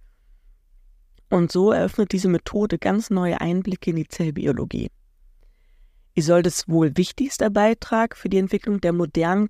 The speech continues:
Kry-, äh, Kryoelektronenmikroskopie war die Erfindung supraleitender Linsen, die mit Hilfe von flüssigem Helium auf Temperaturen nahe des absoluten Nullpunkt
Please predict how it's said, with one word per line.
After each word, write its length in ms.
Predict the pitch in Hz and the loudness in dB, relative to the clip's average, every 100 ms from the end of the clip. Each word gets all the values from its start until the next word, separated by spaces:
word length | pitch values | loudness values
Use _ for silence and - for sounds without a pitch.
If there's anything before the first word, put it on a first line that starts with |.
| _ | _
Kry-, 320 | - 208 - - | -4 -4 -2 -2
äh, 160 | 170 | -2
Kryoelektronenmikroskopie 1700 | - - 208 226 233 - 185 175 - - 196 202 202 - 196 - 208 - _ _ - | 0 0 2 2 0 -2 0 0 -2 -2 0 0 -4 -6 -8 -4 -4 -4 _ _ 0
war 140 | 175 | 2
die 140 | 185 | 2
Erfindung 800 | 139 151 - 190 208 220 226 233 - - | 0 -4 -2 0 4 4 4 0 -6 -12
supraleitender 1200 | 151 180 214 - 190 175 165 175 - 170 160 - | -6 -6 -6 -4 0 0 0 -2 -4 -4 -4 -4
Linsen, 480 | 165 170 156 - - _ _ - _ - - _ _ _ _ _ - | -2 0 -2 -4 -12 _ _ -20 _ -20 -20 _ _ _ _ _ -2
die 100 | 170 | 2
mit 200 | 160 - | 2 0
Hilfe 340 | 175 190 240 | 0 2 0
von 220 | - 170 | 0 -2
flüssigem 400 | - 196 196 160 | -2 -2 0 -2
Helium 480 | 156 180 202 214 220 | 2 2 4 2 2
auf 200 | - 170 | 0 -4
Temperaturen 760 | - 175 - - - 202 226 180 | -2 -4 -2 -8 -4 0 2 2
nahe 260 | 170 190 196 | 0 0 -2
des 180 | 160 - | -4 -6
absoluten 560 | 190 - 202 190 180 | -8 -4 -2 0 -2
Nullpunkt 460 | 170 170 - 165 | -2 -2 -6 -10